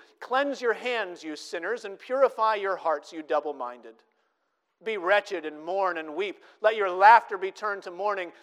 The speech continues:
and your joy to gloom. Humble yourselves before the Lord, and he will exalt you." James is not giving us a New Testament version of the law of the Nazarites.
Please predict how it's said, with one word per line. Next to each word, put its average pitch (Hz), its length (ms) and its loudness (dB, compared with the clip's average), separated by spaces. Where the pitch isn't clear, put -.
and 196 120 -10
your 196 100 0
joy 214 440 4
to 220 120 -6
gloom. 190 440 -6
Humble 254 580 2
yourselves 220 720 2
before 214 400 0
the 208 120 -2
Lord, 202 360 0
and 196 140 -6
he 202 200 -10
will 190 200 -4
exalt 175 560 0
you." 135 200 -14
James 185 340 -6
is 165 140 -14
not 160 320 -4
giving 175 260 -6
us 151 240 -8
a 160 60 -6
New 180 300 -10
Testament 170 600 -6
version 160 440 -4
of 147 100 -10
the 156 80 -8
law 151 420 0
of 151 140 -10
the 151 80 -10
Nazarites. 151 880 -6